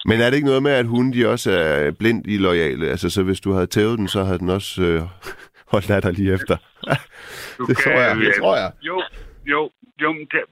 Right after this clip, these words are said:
Speaker 2: det, det, du har fuldstændig ret. Altså, den elsker dig u-, ubetinget.
Speaker 1: Ja. Thomas?
Speaker 2: Ligesom, øh, ligesom, øh, øh,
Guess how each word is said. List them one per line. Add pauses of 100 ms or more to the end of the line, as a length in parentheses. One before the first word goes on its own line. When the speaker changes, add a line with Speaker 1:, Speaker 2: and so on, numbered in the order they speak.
(280)
Speaker 2:
det,
det,
du
har (140)
fuldstændig
ret. (100)
Altså, (500)
den
elsker
dig (360)
u-, (180)
ubetinget. (600)
Speaker 1:
Ja. (480)
Thomas? (580)
Speaker 2:
Ligesom, (140)
øh, (340)
ligesom,
øh,
øh,